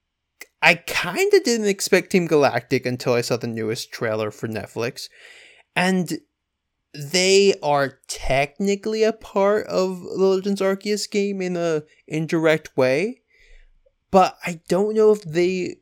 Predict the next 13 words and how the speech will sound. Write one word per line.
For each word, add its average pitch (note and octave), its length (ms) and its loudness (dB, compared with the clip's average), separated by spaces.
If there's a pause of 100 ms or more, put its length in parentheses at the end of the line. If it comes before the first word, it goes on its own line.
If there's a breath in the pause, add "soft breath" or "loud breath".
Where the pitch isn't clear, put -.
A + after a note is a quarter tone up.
(140)
fit - 380 0
well C#3+ 440 2
into C#3+ 320 -4
talking C3+ 400 -4
about A#2+ 260 -2
the B2+ 80 -8
mythology B2+ 880 -6
or A#2 600 -4 (1300)
the C#3 240 -2
concepts C#3 640 -2
behind A#2 520 -4
the C#3 80 -12
game. A2 480 -6